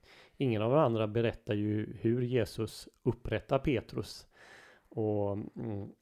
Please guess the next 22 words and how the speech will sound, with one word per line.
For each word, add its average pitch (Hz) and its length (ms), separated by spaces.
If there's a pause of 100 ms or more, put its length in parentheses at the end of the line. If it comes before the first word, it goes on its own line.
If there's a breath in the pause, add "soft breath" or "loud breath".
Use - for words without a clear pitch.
(200)
eh, - 420
vi 110 220
förstår 127 440
ju 107 120
att 101 140
han 110 120
har 107 80
blivit 110 360
upprättad, 110 580
och 104 120
han 98 140
har 104 60
ju, 104 200 (720 loud breath)
Jesus 113 220
har 104 100
egentligen 107 300
förutsagt 104 640
att 110 120
han 104 120
ska 117 300
bli 113 240
det. 110 200